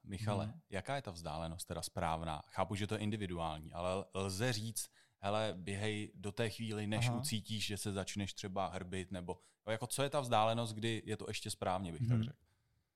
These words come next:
Speaker 2: Ehm, hele, velice jednoduchá otázka a velice složitá odpověď, jo.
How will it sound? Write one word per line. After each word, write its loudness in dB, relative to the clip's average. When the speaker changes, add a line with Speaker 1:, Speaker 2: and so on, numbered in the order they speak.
Speaker 2:
Ehm, 6
hele, 8
velice 2
jednoduchá 6
otázka 6
a 8
velice 6
složitá 8
odpověď, 6
jo. 0